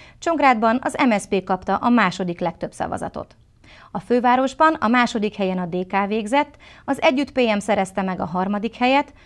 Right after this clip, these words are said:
az M S P a negyediket, a Jobbik pedig az ötödik helyre csúszva előzte meg az L M P-t.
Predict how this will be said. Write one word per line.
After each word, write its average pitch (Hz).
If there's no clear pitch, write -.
az -
M 233
S -
P -
a -
negyediket, 247
a 196
Jobbik 285
pedig 294
az -
ötödik 233
helyre 196
csúszva 190
előzte 185
meg 170
az -
L 175
M 160
P-t. -